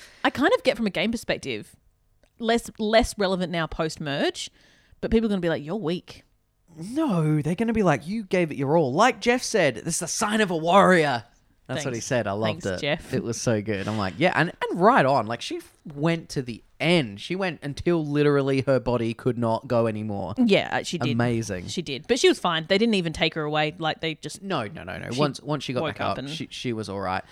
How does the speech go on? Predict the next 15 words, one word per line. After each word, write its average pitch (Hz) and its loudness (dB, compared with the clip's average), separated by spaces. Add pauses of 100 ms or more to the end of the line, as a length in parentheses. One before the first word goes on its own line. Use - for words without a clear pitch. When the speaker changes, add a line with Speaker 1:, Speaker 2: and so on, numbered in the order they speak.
(520)
Speaker 2:
But 151 0 (840)
one 127 -8
of 180 -4
the 160 -6
things 113 -8
in 123 -6
this 113 -4
Speaker 1:
Mm. - -8
Speaker 2:
moment, 98 -8 (400)
oh, 165 2
Aurora, 143 0 (520)
cold. 190 6 (280)
Speaker 1:
Yeah. - -14 (560)
Speaker 2:
Cold. 202 4 (540)
While 202 4